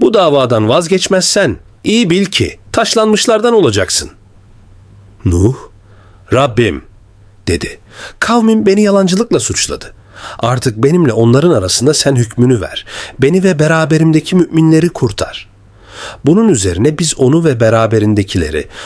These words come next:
o dolu geminin içinde taşıyarak kurtardık. Sonra da geri kalanları suda boğduk. Doğrusu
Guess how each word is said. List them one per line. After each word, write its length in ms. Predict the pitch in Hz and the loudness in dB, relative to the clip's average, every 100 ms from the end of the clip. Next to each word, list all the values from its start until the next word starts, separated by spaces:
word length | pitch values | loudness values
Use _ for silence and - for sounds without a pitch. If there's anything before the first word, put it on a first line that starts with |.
| - | -4
o 200 | 139 131 | -2 2
dolu 260 | 131 156 131 | 2 2 0
geminin 360 | 87 80 117 | -4 -2 0
içinde 380 | 165 - 151 160 | 0 -2 -2 -2
taşıyarak 600 | - 120 - 151 90 - | -2 -2 0 0 -2 -6
kurtardık. 680 | - - 82 69 - - - - - - - | -8 -6 -6 -6 -8 -16 -20 -20 -20 -18 -10
Sonra 340 | - 127 87 | -2 -2 0
da 60 | 90 | -2
geri 260 | 139 139 180 | -2 -2 -2
kalanları 560 | - 127 98 82 135 | 0 -2 0 -2 -2
suda 360 | - 123 131 123 | -2 0 0 0
boğduk. 460 | 85 73 - - - - - - - - - - - - - 135 | -2 -4 -10 -16 -20 -20 -20 -20 -20 -20 -20 -20 -20 -20 -4 0
Doğrusu 580 | 147 156 160 - 165 | 2 2 2 2 0